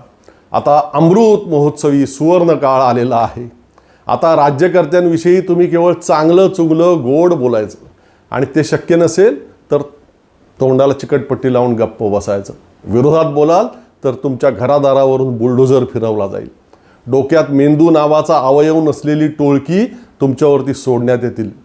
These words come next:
ट्रोल धाडी, तुम्हाला देशद्रोही ठरवण्यात येईल. फडणवीसांचं जनसुरक्षा विधेयक येतच आहे लवकर,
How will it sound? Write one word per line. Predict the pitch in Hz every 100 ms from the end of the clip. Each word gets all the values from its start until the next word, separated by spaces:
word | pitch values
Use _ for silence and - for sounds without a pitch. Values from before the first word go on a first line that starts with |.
| -
ट्रोल | 151 175 175 135
धाडी, | 120 113 110 - _ _ _ _ _ _
तुम्हाला | 127 135 143
देशद्रोही | 123 113 156 170 151 147 151
ठरवण्यात | 127 127 123 127 110
येईल. | 110 104 - _ _ _ _ _
फडणवीसांचं | 135 135 151 151 165 156 - 160 151 123 113 - - 113
जनसुरक्षा | 135 165 165 147 156 - 156
विधेयक | 139 131 151 160 160
येतच | 151 156 208 156
आहे | 127 127
लवकर, | 123 120 120